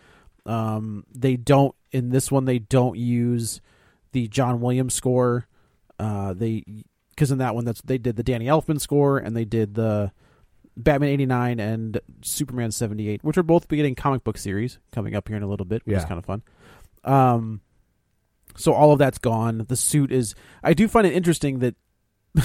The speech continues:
Speaker 1: the scenes where we see Superman, they must have just edited the suit. <laughs> Like, that's the only thing I could think, is they just edited the,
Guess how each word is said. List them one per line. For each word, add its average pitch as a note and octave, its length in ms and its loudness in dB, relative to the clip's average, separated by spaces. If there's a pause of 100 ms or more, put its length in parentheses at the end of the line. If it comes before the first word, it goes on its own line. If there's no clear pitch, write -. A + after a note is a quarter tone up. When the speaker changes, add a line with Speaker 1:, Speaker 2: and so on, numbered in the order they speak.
Speaker 1:
the C#3 240 6
scenes D3 560 0
where C#3+ 160 0
we C3+ 120 2
see E3+ 180 -2
Superman, A2+ 720 -2 (840)
they C#3+ 200 4
must F3+ 200 6
have A#3 100 2
just E3 220 4
edited C#3+ 320 6
the C3+ 80 6
suit. - 600 0
<laughs> - 180 -6
Like, E3 140 4
that's E3 160 4
the F3 100 0
only D#3+ 200 8
thing E3+ 140 4
I D3+ 60 4
could C3+ 180 0
think, C3+ 240 0 (400)
is C3 160 0
they C#3 120 6
just B2+ 260 2 (920)
edited D3 320 2
the, C3+ 160 2